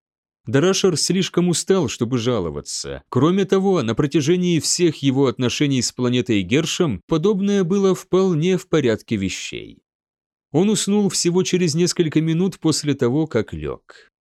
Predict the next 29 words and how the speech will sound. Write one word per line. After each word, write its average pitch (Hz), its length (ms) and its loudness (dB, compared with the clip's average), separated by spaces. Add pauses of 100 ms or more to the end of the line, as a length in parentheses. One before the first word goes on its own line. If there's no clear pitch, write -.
(580)
Проснулся 185 680 2
он 185 160 2
довольно 185 400 4
резко 95 680 0
и 110 120 0
понял, 185 440 2
что - 220 0
проспал 180 560 0
всего 170 460 0
пару 131 300 0
часов. - 720 -8 (640)
Ещё 165 360 0
только 196 340 0
занимался 160 600 2
рассвет. - 800 -4 (720)
Как 147 200 2
часто 151 380 0
случалось, 117 840 0
отдых 175 400 2
освободил 175 580 0
его 165 280 0
разум, 110 520 -2
и 135 100 2
теперь 190 380 0
в 151 60 -2
его 160 260 2
голове 160 440 2
звенела 156 500 0
идея. 90 720 -2